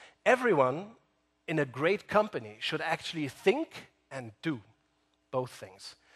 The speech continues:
We can do that because it's not the industrial age anymore.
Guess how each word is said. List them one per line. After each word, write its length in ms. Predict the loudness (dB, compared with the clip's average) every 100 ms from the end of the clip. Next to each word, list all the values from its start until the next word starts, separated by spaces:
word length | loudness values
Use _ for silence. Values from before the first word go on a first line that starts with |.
| -20 -20 _ _ _ _
We 100 | -8
can 160 | -6 -6
do 160 | -4 -2
that 180 | -2
because 500 | -4 -6 -4 -4 -8 -20 _ _
it's 180 | -10 -6
not 140 | -6
the 120 | -4
industrial 440 | -2 -2 -4 -10 -10
age 180 | -10
anymore. 360 | -14 -16 -20 -20